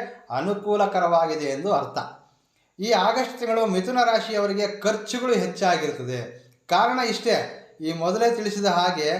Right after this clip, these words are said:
ಗೃಹ ನಿರ್ಮಾಣ, ವಾಹನ ಖರೀದಿ, ಚಿನ್ನಾಭರಣಗಳ ಖರೀದಿ, ಈ ರೀತಿಯ ಅವಕಾಶಗಳಿರೋದ್ರಿಂದ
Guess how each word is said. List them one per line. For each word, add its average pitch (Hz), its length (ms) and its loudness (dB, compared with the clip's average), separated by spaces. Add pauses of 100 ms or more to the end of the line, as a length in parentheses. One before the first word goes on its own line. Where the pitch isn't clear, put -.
(320)
ಗೃಹ 147 260 -2
ನಿರ್ಮಾಣ, 160 460 0 (160)
ವಾಹನ 165 420 2
ಖರೀದಿ, 139 500 -4
ಚಿನ್ನಾಭರಣಗಳ 170 800 0 (100)
ಖರೀದಿ, 135 460 -4 (640)
ಈ 196 120 -4
ರೀತಿಯ 247 260 0
ಅವಕಾಶಗಳಿರೋದ್ರಿಂದ 180 1080 0